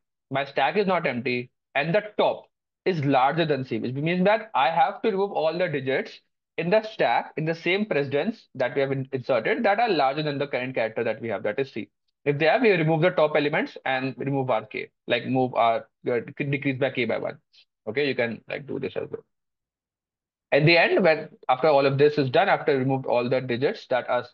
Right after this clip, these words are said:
larger in the same precedence, uh, than the characters that we are trying to, uh, like, uh, insert in the stack, we'll insert the element in the stack. Then what we have is,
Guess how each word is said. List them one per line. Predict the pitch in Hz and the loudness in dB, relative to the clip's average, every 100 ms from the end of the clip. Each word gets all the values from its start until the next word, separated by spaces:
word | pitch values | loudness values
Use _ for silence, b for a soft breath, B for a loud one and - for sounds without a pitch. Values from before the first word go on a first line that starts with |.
| - | -6
larger | 113 110 127 190 262 _ - | -2 -2 0 -2 -4 _ -10
in | 120 | -8
the | 117 | -4
same | 127 127 | -4 -2
precedence, | 117 113 156 220 - - | -2 2 0 0 -6 -4
uh, | 110 101 | -2 -2
than | 117 | -2
the | 120 | -2
characters | 113 113 127 - - | -2 -2 -6 -6 -4
that | 113 | -2
we | 120 | -2
are | 113 | -2
trying | 110 117 | -2 -2
to, | 117 - | -6 -6
uh, | 123 110 113 | -10 -8 -4
like, | 110 - | -2 0
uh, | 110 | 0
insert | 120 139 120 | 0 0 0
in | 117 | 0
the | 113 | 0
stack, | 147 262 - _ 127 | 0 0 -4 _ -2
we'll | 131 | -2
insert | 107 123 117 | 0 -2 0
the | 127 | 0
element | 107 101 98 | -2 -6 -8
in | |
the | 101 | -10
stack. | - - _ _ _ _ _ _ _ _ _ _ _ - | -10 -12 _ _ _ _ _ _ _ _ _ _ _ -6
Then | 120 147 220 | 0 2 4
what | 233 214 220 | 4 4 4
we | |
have | 185 139 139 120 | 4 4 4 4
is, | 143 208 | 2 0